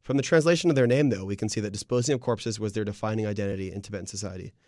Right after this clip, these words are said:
Tibetan collective history holds that Rogyapas are descendants of an ancient wandering people who settled into Tibetan society long ago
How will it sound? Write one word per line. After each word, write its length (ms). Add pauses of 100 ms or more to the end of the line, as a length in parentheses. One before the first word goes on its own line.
(460)
Tibetan 260
collective 500
history 320
holds 300
that 120
Rogyapas 500
are 80
descendants 500 (300)
of 100
an 60
ancient 300
wandering 340
people 400 (320)
who 100
settled 300
into 220
Tibetan 320
society 400
long 200
ago 360